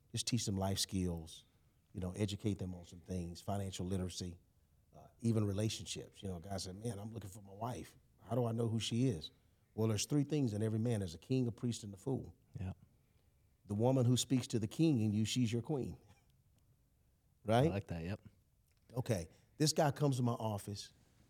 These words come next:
Speaker 1: and every week I would give him some money to keep him going, get bus, whatever.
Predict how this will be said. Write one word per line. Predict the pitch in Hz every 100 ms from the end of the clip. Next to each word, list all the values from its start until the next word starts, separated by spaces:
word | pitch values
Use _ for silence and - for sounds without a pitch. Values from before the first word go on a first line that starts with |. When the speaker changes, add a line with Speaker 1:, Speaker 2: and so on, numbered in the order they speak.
| _ _
Speaker 1:
and | 113 113 107 101 104 - _ _ _ _ _
every | 113 117
week | 117 131 120
I |
would | 101 90
give | 107
him | 101 98
some | 113
money | 143 151
to | 87
keep | - 110 110
him | 104
going, | 101 101 104 104 95
get | 104 - -
bus, | 101 98 98 -
whatever. | 104 104 92